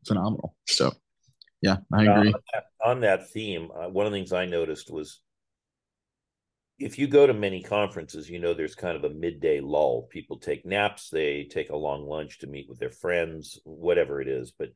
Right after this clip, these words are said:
Speaker 2: but there's a midday lull that commonly happens. And to be clear, just to define our terms, uh, I'm not saying that the place empties out completely, but it's, it's,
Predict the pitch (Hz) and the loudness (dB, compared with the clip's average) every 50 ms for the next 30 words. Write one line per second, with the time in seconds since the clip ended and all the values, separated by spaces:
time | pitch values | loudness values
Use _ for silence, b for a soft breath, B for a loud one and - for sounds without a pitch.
0 | _ _ _ _ _ _ _ _ - 85 78 104 98 98 92 95 85 87 90 92 | _ _ _ _ _ _ _ _ -10 -4 2 4 4 4 2 0 -2 -2 -2 -2
1 | 87 87 92 85 80 76 76 69 69 80 80 73 69 69 69 69 - - 82 78 | 0 4 4 4 4 4 2 2 2 4 4 2 2 0 -4 -6 -6 -6 -6 -4
2 | 69 67 67 65 67 67 67 69 69 71 67 - - 60 - - - _ _ _ | -4 -6 -8 -10 -10 -10 -8 -6 -6 -6 -6 -6 -10 -16 -18 -20 -20 _ _ _
3 | _ _ _ _ _ _ _ _ _ _ _ _ _ _ _ _ _ _ - 135 | _ _ _ _ _ _ _ _ _ _ _ _ _ _ _ _ _ _ 2 4
4 | 147 160 160 175 170 180 180 - - 143 127 107 101 107 120 117 110 107 - - | 4 4 4 4 2 2 0 0 0 2 4 4 4 4 2 2 -2 -4 -4 -6
5 | 117 117 123 - - 92 98 107 110 123 135 127 - 95 85 80 78 78 90 101 | -8 -8 -6 -2 0 2 2 4 4 2 0 0 -2 -4 -4 -4 -4 -6 -8 -10
6 | - - - - _ _ _ - 80 80 80 78 76 73 76 78 76 - _ _ | -12 -16 -18 -20 _ _ _ -4 -2 0 0 0 0 -2 -2 -4 -6 -10 _ _
7 | _ _ _ _ _ _ _ _ _ _ _ _ _ _ _ _ _ _ _ - | _ _ _ _ _ _ _ _ _ _ _ _ _ _ _ _ _ _ _ -10
8 | 104 98 98 110 120 131 123 - - - 107 95 90 85 80 78 76 78 78 76 | -6 -2 0 2 4 2 2 0 -2 -2 0 0 0 -2 -4 -4 -2 0 0 0
9 | - - _ _ _ _ _ _ _ - - - - 98 90 87 - - - _ | -2 -6 _ _ _ _ _ _ _ -10 -6 -2 0 0 0 0 -4 -10 -16 _
10 | _ 92 92 87 - - 82 73 85 82 82 92 87 - - 80 69 62 67 65 | _ -8 -8 -8 -10 -12 -8 -2 0 2 4 4 2 0 -4 -16 -14 -12 -12 -12
11 | 64 - 76 73 - 85 90 95 - 98 - - 113 110 - - | -10 -10 -12 -6 -4 -2 -2 -2 -4 -8 -8 -4 -6 -6 -6 -8